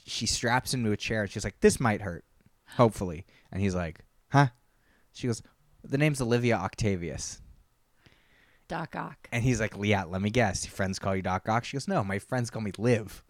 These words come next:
Speaker 1: My enemies call me Doc Ock."
Speaker 2: I did like that, too.
Speaker 1: So it's, it's a, it's a good bait and switch, because if you also look at her hair,
Speaker 2: Uh-huh.
Speaker 1: it's an octopus.
Speaker 2: Yeah. I mean, uh, once,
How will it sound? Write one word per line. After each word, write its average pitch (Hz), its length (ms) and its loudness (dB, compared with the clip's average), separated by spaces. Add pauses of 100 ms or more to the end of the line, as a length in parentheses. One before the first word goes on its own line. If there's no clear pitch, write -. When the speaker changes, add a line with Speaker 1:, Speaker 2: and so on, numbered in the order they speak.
(120)
Speaker 1:
My 107 140 2
enemies 101 320 0
call 95 140 -6
me 87 120 -10
Doc 101 320 -10
Ock." - 300 -10
Speaker 2:
I 185 120 -4
did 185 220 -4
like 175 240 -8
that, 147 220 -8
too. 143 220 -12 (420)
Speaker 1:
So 127 180 0
it's, 123 280 -4
it's 131 240 -6
a, 139 140 -4 (120)
it's 175 160 0
a 175 60 0
good 151 300 0
bait 120 200 0
and 107 100 -6
switch, 101 360 -4
because 123 260 -2
if 127 120 -4
you 135 160 -4
also 127 300 -2
look 117 200 -4
at 110 60 -6
her 113 140 -4
hair, 104 340 -6 (160)
Speaker 2:
Uh-huh. 202 180 4
Speaker 1:
it's 196 100 6
an - 60 2
octopus. 330 800 0 (160)
Speaker 2:
Yeah. 196 300 4 (180)
I 220 60 2
mean, 220 300 2
uh, 208 100 -4 (340)
once, 220 540 -2